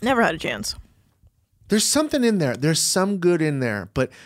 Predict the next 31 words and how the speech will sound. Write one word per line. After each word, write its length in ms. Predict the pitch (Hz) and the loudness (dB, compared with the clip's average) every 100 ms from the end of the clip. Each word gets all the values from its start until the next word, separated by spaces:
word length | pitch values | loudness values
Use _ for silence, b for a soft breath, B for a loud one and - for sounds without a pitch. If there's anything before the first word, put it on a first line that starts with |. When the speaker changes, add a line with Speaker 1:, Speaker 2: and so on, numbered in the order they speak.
| B | B
Speaker 2:
she 200 | - 165 | -2 2
is 120 | 170 | 2
not 240 | 143 143 139 | 2 0 0
able 260 | 131 127 120 | 0 2 0
to 100 | 120 | -2
show 340 | - - 120 | -2 0 2
it 220 | 117 110 _ _ - | 2 -2 _ _ 0
at 180 | 113 - | 0 0
all. 440 | 73 87 - - _ - _ _ _ _ 285 | -6 -8 -14 -20 _ -20 _ _ _ _ -10
Speaker 1:
Mm. 320 | 285 196 170 _ | -6 -6 -8 _
Speaker 2:
There's 160 | - 123 | -6 -2
something 440 | - 185 190 175 | 0 2 0 0
in 140 | 147 127 | 0 0
there. 140 | 95 | -4
She's, 180 | - - | -4 -2
like, 120 | 151 | -2
a 40 | 107 | -2
hard 240 | 131 131 | -2 0
worker. 540 | 123 131 - 170 185 _ b b | 0 0 -2 -4 -4 _ b b
Speaker 1:
Mm-hmm. 280 | 214 214 196 | -2 0 2
Speaker 2:
Maybe? 600 | 139 196 240 311 320 294 _ b b b | 2 4 4 4 2 -2 _ b b b
She's 200 | - 180 | -10 -4
a 60 | 170 | -2
hard 520 | 131 185 196 190 156 _ _ | 0 2 2 2 -4 _ _
Speaker 1:
She's 80 | 139 | 2
Speaker 2:
lister? 480 | 240 - 302 311 285 | 4 2 0 0 0
Speaker 1:
Yeah, 180 | 254 | 0
she's 200 | 226 208 | 0 0
good 120 | 196 196 | 0 0
at 80 | |
lists. 460 | 170 190 302 - | 2 0 -2 -10